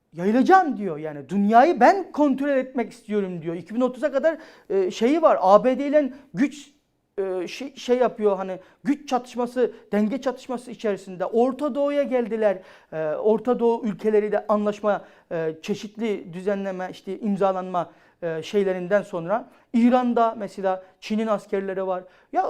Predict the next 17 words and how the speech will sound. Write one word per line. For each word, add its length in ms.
ülkemizin 600
hemen 420
yanın-, 340
yanı 260
başında 440
Çin. 200
Yarın 280
öbür 200
gün 300
yani 340
Doğu 200
Türkistan'daki 1200
o 140
zulümü 520
görmeyeceğimiz 680
ne 180
malum? 340